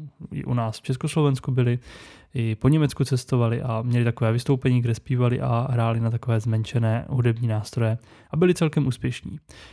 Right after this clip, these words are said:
Jenže pak přišel ten magor Hitler a pro Židy, jak víme, to bylo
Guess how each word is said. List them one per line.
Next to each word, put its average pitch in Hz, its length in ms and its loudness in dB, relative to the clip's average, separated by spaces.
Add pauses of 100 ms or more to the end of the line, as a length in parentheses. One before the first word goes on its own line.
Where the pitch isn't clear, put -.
(460)
Jenže 180 280 6
pak 165 140 2
přišel 160 340 0
ten 156 120 0
magor 139 240 4
Hitler 143 500 2 (240)
a 135 240 2
pro 127 240 2
Židy, 135 420 2
jak 127 180 0
víme, 123 220 4
to 123 320 0
bylo 120 460 0